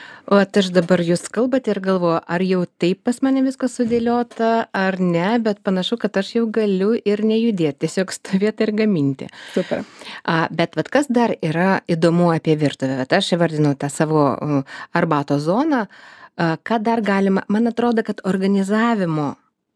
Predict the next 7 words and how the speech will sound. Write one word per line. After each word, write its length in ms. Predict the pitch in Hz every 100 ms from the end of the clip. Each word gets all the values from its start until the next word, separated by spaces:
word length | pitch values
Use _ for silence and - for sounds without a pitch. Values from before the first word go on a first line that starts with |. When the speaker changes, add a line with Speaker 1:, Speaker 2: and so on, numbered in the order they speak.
| -
Speaker 1:
visas 400 | 165 208 202 170
procesas, 580 | - 185 - 269 233 -
jis 220 | 240 233
yra 160 | 214 208
labai 480 | 196 185 196 196 - _ _ _ _ -
kūrybinis 560 | 202 196 170 151 131 -
procesas. 640 | 135 131 - 101 -